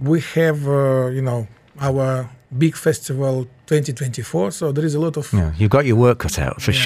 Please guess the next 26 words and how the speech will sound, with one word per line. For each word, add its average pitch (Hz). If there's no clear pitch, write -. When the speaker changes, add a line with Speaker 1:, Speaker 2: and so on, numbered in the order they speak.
Speaker 2:
sure. -
<laughs> 196
Speaker 1:
Ballet 170
again, 151
you 151
know, 143
we 98
Speaker 2:
Yeah, 95
Speaker 1:
bring 82
Speaker 2:
yeah. 80
Uh, 147
well, 165
um, 139
all 165
the 151
information, 92
I'm 85
sure, 87
is, 82
uh, 82
available 98
at -
M 90
Premier. 127
Um, 82
I, 80